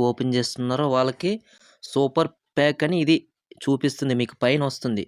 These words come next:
యాక్టివేట్ చేసుకోమని. ఫోర్ నైంటీ నైన్ అని చూపిస్తుంది. ఎటువంటి ప్యాక్ హార్స్ పవర్ కోసం కొనవద్దు, ఎందుకంటే దీంట్లో హార్స్ పవర్ అనేది లేకుండా ఫ్రీగా మైన్ చేసే బిట్‌కాయిన్ ఇది. ప్రతి ఒక్కరికి మళ్ళీ మళ్ళీ చెప్తున్నా,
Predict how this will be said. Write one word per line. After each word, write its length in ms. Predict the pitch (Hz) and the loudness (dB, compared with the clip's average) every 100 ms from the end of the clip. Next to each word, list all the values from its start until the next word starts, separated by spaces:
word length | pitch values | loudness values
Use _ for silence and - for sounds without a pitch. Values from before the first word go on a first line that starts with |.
| - | -4
యాక్టివేట్ 420 | 113 - 135 139 | -4 -2 -4 0
చేసుకోమని. 540 | 127 120 127 123 117 101 | -2 -2 -2 -2 -2 -4
ఫోర్ 280 | - 127 131 | -2 0 2
నైంటీ 340 | 127 127 123 | 0 0 0
నైన్ 200 | 127 139 151 | 0 0 -2
అని 100 | 143 | -2
చూపిస్తుంది. 500 | 127 127 113 123 110 | -2 -2 -4 -4 -2
ఎటువంటి 420 | 110 131 131 127 139 - | -2 -2 -2 -2 -6 -2
ప్యాక్ 320 | 131 156 - - _ _ _ _ _ _ | -2 -2 -8 -20 _ _ _ _ _ _
హార్స్ 300 | 113 127 - | 0 0 0
పవర్ 240 | 135 131 - | 0 -2 0
కోసం 340 | 131 127 151 190 _ _ _ _ _ | -2 0 -4 -8 _ _ _ _ _
కొనవద్దు, 520 | - 123 123 113 110 113 - 110 | -4 0 2 0 0 -2 -2 -4
ఎందుకంటే 460 | 117 123 131 139 143 | -2 0 0 0 0
దీంట్లో 440 | 120 127 120 143 - _ _ _ _ _ _ _ _ _ _ _ _ | 0 -2 0 -2 -2 _ _ _ _ _ _ _ _ _ _ _ _
హార్స్ 280 | 117 131 131 | 0 0 0
పవర్ 220 | - 139 | 0 2
అనేది 260 | 143 147 165 | 2 2 2
లేకుండా 480 | 131 120 131 135 165 | 2 0 -2 -4 -6
ఫ్రీగా 360 | - 127 131 | -2 -2 0
మైన్ 300 | 147 135 131 | -2 -2 -2
చేసే 240 | 131 131 160 | -2 -4 -4
బిట్‌కాయిన్ 540 | 120 117 - 131 113 | -6 -10 -4 -2 -2
ఇది. 140 | 98 98 _ | -4 -8 _
ప్రతి 240 | - 120 135 | -10 -6 -4
ఒక్కరికి 380 | 135 - 131 139 | -4 -6 -6 -6
మళ్ళీ 300 | 120 120 131 | -4 -4 -4
మళ్ళీ 280 | 123 123 127 | -4 -4 -6
చెప్తున్నా, 460 | 131 - 123 131 | -8 -8 -6 -6